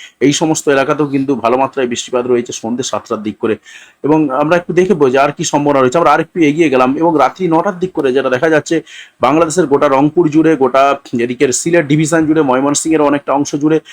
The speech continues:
গোটা রাজশাহী ডিভিশন জুড়ে ভালো মাত্রায় বৃষ্টিপাতের সম্ভাবনা রয়েছে। পাশাপাশি সম্ভাবনা রয়েছে দুই দিনাজপুর এবং মালদার দিক থেকে।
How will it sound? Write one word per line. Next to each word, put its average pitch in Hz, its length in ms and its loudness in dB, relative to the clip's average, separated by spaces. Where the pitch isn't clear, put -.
গোটা 143 160 4
রাজশাহী 160 420 0
ডিভিশন 175 360 -2
জুড়ে 165 160 0
ভালো 127 200 0
মাত্রায় 131 300 -2
বৃষ্টিপাতের 131 340 -4
সম্ভাবনা 147 320 -2
রয়েছে। 160 260 0
পাশাপাশি 190 420 0
সম্ভাবনা 160 480 0
রয়েছে 147 300 2
দুই 151 220 0
দিনাজপুর 143 440 0
এবং 139 200 0
মালদার 117 380 0
দিক 107 160 -8
থেকে। 110 240 -8